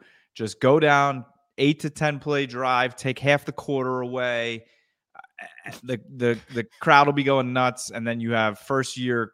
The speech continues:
quarterback Jordan Love taking the field down seven nothing, rattled. Instead, the Packers do the same thing, and you have eight-year veteran Dak Prescott at home rattled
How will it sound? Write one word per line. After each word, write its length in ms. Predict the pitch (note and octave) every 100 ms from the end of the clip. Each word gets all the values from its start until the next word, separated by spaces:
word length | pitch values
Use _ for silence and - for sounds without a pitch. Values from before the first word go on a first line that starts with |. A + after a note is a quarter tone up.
| -
quarterback 640 | B2+ B2 A#2 A2+ G#2+ -
Jordan 300 | A#2+ A#2+ A2+
Love 240 | A2+ A2 G2+
taking 260 | B2 A#2
the 60 | G#2+
field 300 | - A#2 G#2+
down 200 | A2 G#2+
seven 400 | - B2 A2 G#2
nothing, 460 | G#2+ G#2 G#2+ F#2+ F2+ _ _ _
rattled. 560 | G#2 A2 G2+ F2 D#2 - _ _ _ -
Instead, 680 | B2+ B2 - D#3+ E3 C#3+ A2+
the 80 |
Packers 460 | G#2 C3 C#3+ C#3+ A#2+
do 160 | A#2+ A2
the 100 | G#2
same 300 | B2+ A2+ G#2+
thing, 300 | A#2 A2 -
and 140 | B2
you 100 | C3
have 160 | C#3+ B2+ -
eight-year 560 | E3 G3+ A3 F3+ E3+ D#3
veteran 680 | A#2 D#3 E3 C#3+ B2+ A#2+ - _ _ _ _ _ _ _ -
Dak 300 | B2 D#3+ E3
Prescott 540 | - E3 D#3+ - B2+ A#2
at 200 | C#3+ D3
home 480 | A#2+ C3 F#3 E3 A2 -
rattled 800 | A#2 C#3 C3 A#2 G2 D#2 -